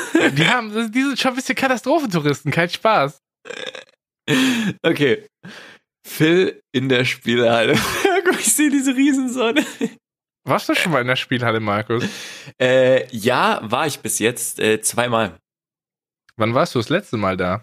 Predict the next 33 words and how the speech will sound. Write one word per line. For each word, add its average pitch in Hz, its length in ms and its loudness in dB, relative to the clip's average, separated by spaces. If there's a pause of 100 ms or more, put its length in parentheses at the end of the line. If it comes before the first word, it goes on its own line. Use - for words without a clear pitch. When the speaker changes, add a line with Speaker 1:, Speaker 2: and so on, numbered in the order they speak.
(1000)
Speaker 2:
Oh 98 100 -6
Gott, - 420 -2
äh, 101 500 2 (500)
das - 400 -2
war 98 240 0
vor, 50 800 -2
boah, - 440 -10
lass 107 220 0
es - 180 -2
vier, - 280 -2
fünf 107 260 -2
Jahren 107 220 2
gewesen 92 380 -6
sein. 95 360 -4 (500)
Speaker 1:
Mhm. 143 340 2
Speaker 2:
Das - 320 -6
war, 104 300 4
wo 104 160 -2
ich, 101 160 -4
doch 165 140 -2
vier 160 200 0
Jahre, 139 320 2
wo 101 100 2
ich - 140 -2
einundzwanzig 117 800 -2
war, 98 300 2
war 101 100 2
ich - 180 -8
mit 104 160 -4
zwei, - 360 -2
drei 107 180 -2
anderen 101 400 -6
Kumpels, 113 460 0